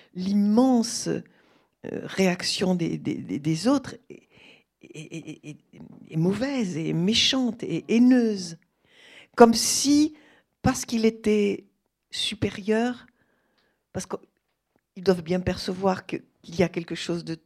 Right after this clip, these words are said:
de très grand, de très beau dans ces, il fallait qu'il, il fallait qu'il en soit puni. Il fallait le, oui, c'est...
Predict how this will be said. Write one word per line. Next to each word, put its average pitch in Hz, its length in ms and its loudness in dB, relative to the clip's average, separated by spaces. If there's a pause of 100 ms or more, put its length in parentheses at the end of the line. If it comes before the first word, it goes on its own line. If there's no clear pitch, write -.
de 151 100 -14
très - 240 -16
grand, 160 240 -4
de 160 120 -4
très 202 220 -6
beau 240 280 -4
dans 175 140 -6
ces, 175 200 -12 (520)
il 185 100 -14
fallait 214 380 -4
qu'il, 180 520 -6
il 180 100 -14
fallait 185 260 -4
qu'il 190 200 -4
en 180 80 0
soit 180 220 0
puni. 175 500 -6 (480)
Il 170 80 -18
fallait 180 240 -4
le, 180 160 -4 (320)
oui, 190 280 -4 (240)
c'est... - 360 -12